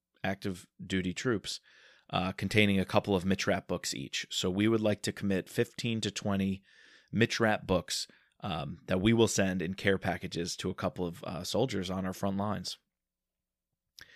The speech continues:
So a couple of things you can do to get involved. One, you can just go to operation paperback dot org and read about their mission.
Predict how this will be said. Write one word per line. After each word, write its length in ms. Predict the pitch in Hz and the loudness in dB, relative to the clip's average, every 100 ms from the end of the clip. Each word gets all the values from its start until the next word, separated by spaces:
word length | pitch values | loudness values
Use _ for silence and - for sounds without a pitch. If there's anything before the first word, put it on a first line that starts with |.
| - - _ _ _ _ _ _ _ _ | -20 -20 _ _ _ _ _ _ _ _
So 300 | - 143 123 | 8 10 10
a 120 | 117 | 6
couple 240 | 113 185 190 | 4 6 6
of 80 | - | 6
things 240 | 143 107 | 4 6
you 120 | 156 | 2
can 120 | 147 | 2
do 220 | 104 104 98 | 4 4 4
to 60 | |
get 160 | 98 92 | 2 0
involved. 480 | 95 90 85 90 - - | 0 0 0 -4 -10 -4
One, 400 | 95 107 170 190 | 4 4 4 0
you 100 | 117 | -2
can 160 | 117 160 | 0 2
just 200 | 113 - | 2 4
go 260 | 98 101 120 | 6 6 4
to 220 | - 101 | 2 4
operation 580 | 95 101 98 98 - 95 | 4 2 0 2 0 0
paperback 640 | 101 95 95 98 98 - | 0 0 0 0 -2 -2
dot 240 | 92 87 | -2 -2
org 400 | 87 95 143 - - | -2 -2 -2 -6 -6
and 220 | 98 92 | -4 0
read 180 | 98 101 | 2 2
about 240 | 98 98 | 2 0
their 100 | 92 | -2
mission. 440 | 95 98 - 196 | -2 -2 -2 -4